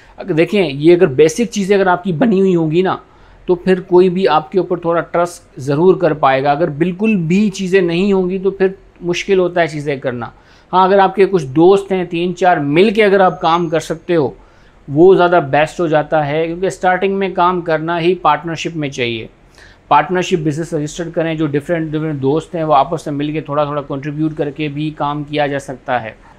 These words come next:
और अगर नहीं तो फिर आपने, आपको, आपका जो बिज़नेस मॉडल है पूरा तैयार होना चाहिए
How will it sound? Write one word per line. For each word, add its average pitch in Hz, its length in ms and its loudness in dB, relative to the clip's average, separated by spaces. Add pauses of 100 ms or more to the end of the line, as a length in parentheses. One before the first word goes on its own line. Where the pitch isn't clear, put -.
(140)
और 151 100 6
अगर 160 180 6
नहीं 170 340 2
तो 190 140 4 (100)
फिर 185 280 4
आपने, 160 460 2
आपको, 160 480 0
आपका 156 460 2
जो 175 160 2
बिज़नेस 156 400 0
मॉडल 156 360 2
है 165 140 -2
पूरा 165 200 0
तैयार 156 400 2
होना 156 260 -2
चाहिए 151 440 -4